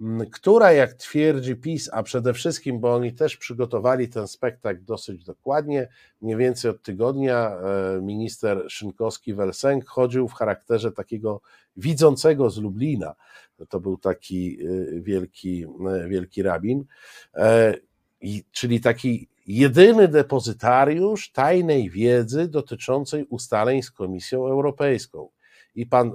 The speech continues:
e, ja słyszałem jego wypowiedzi na komisji, on powiedział: To jest uzgodnione z Komisją Europejską, ten projekt to jest spełnienie kamieni milowych. Ktoś tam zapytał, ale czy na pewno?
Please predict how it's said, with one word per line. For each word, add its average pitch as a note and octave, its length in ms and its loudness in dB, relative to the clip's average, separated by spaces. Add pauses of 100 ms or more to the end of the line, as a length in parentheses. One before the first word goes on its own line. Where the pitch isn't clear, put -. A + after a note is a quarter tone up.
(140)
e, G2 800 -2
ja A2+ 80 2
słyszałem B2+ 400 -2
jego A#2 200 -2
wypowiedzi G#2+ 500 -6
na F#2 100 -8
komisji, C#3 680 -8 (360)
on G2+ 140 -4
powiedział: A2+ 380 0 (280)
To C3 120 2
jest C#3 220 4
uzgodnione A2 540 -2
z - 80 -14
Komisją G#2 380 -6
Europejską, G#2 720 0
ten A2+ 180 -6
projekt C#3+ 400 0
to C#3+ 60 -2
jest C3 100 -6
spełnienie B2+ 460 -2
kamieni B2 400 -4
milowych. B2+ 440 0 (520)
Ktoś D#3+ 280 6
tam D3+ 180 6
zapytał, C#3+ 500 4
ale C#3 160 4
czy C3+ 160 -4
na B2+ 140 2
pewno? B2 540 -2